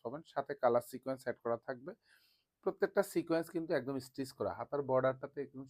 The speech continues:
সুন্দর কিন্তু কাটওয়ার্ক ডিজাইন করা থাকবে। আঠারোশো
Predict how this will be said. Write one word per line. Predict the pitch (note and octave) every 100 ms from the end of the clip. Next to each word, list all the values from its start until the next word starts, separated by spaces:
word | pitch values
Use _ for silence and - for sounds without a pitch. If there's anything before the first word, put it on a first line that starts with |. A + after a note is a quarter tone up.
| -
সুন্দর | F#3+ F3+ E3
কিন্তু | E3 D3 -
কাটওয়ার্ক | A#2 A#2 A2+ G#2+
ডিজাইন | G2+ G#2+ G2+
করা | G2+ -
থাকবে। | G2 D2 - _ _ - - - _ -
আঠারোশো | D3+ F3 F3+ F3+ G3